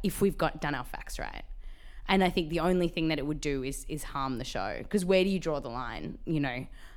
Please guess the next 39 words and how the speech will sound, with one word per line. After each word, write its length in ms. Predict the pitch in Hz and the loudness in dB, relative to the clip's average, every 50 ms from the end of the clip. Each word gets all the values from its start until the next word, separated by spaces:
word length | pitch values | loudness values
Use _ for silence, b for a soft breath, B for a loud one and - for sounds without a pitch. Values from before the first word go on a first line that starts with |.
| B B | B B
um, 460 | 180 185 180 170 165 160 160 151 143 - - | 4 6 6 6 6 4 4 2 0 -2 -2
about 320 | 170 147 156 135 135 - | -2 0 0 0 0 0
making 300 | 156 147 143 - - 139 139 | 0 -2 -2 -2 -4 -8 -8
statements 400 | - - - - - 147 - - | -6 -8 -6 -6 -6 -8 -6 -6
like 180 | - - - | -8 -8 -8
that? 300 | - - - 82 - - B B B B B B B B B B | -8 -6 -6 -6 -8 -10 B B B B B B B B B B
And, 180 | 240 269 262 269 | 6 6 6 8
and 120 | 285 294 | 6 6
even, 320 | 254 330 370 480 453 392 | 6 6 4 4 4 4
like, 140 | 349 320 226 | 4 4 4
the 120 | 277 254 247 | 4 4 4
episode 320 | 240 269 247 - 254 214 | 4 4 4 4 4 4
wasn't 260 | 208 214 214 233 220 | 4 2 2 2 2
even 160 | 196 180 180 | 0 0 0
about 280 | 170 160 165 156 156 - | 2 4 4 4 4 2
should 260 | - - - 202 165 156 | -2 -4 -4 -2 -2 -2
you 100 | 165 160 | -2 0
be 140 | 156 156 | 0 2
able 180 | 147 143 - 135 | 2 0 0 -2
to 60 | 127 123 | -2 -2
have 180 | - 143 - | 0 -2 -2
one, 160 | - 131 127 | -2 -4 -2
but 120 | 156 196 185 | 0 0 0
I 80 | 180 | 0
guess 220 | 208 214 208 202 - | 2 2 2 2 0
implicit 500 | 226 202 - - - 220 214 - 214 - | -2 -4 -2 0 0 0 0 0 -4 -6
in 120 | 180 180 175 | -6 -6 -6
all 120 | 165 165 | -6 -4
the 100 | 170 160 | -4 -4
questions 680 | - - - - - - - - 160 147 151 165 156 160 | -4 -4 -6 -6 -6 -6 -6 -4 -4 -2 -4 -4 -6 -8
of, 180 | 147 147 151 | -10 -10 -8
you 80 | 160 143 | -8 -6
know, 120 | 135 131 139 | -6 -6 -6
when 220 | 139 147 143 143 | -8 -8 -8 -8
does 180 | 127 135 139 147 | -8 -8 -10 -12
a 40 | |
fetus 380 | 139 - - 131 131 143 139 - | -10 -8 -8 -8 -8 -8 -8 -8
feel 240 | - - 139 135 131 | -6 -6 -6 -6 -6
pain? 580 | - - 143 135 135 135 135 135 131 131 131 | -6 -6 -6 -6 -6 -6 -8 -8 -8 -10 -12